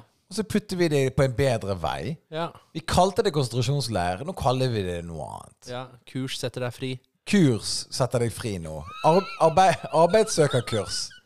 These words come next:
Speaker 1: setter deg fri. Ar-,
Speaker 2: Ja.
Speaker 1: ja, arbeidssøkerkurs Mart Frei.
Speaker 2: Ja, og så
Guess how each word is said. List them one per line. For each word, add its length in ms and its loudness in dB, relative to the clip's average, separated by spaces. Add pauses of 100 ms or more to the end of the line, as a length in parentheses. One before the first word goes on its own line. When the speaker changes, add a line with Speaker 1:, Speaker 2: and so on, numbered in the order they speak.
Speaker 1:
setter 340 -2
deg 160 -2
fri. 240 -8 (3000)
Ar-, 380 6 (100)
Speaker 2:
Ja. 60 2
Speaker 1:
ja, 180 8 (180)
arbeidssøkerkurs 1900 6
Mart 420 2
Frei. 480 -2 (840)
Speaker 2:
Ja, 220 -2
og 120 0
så 120 2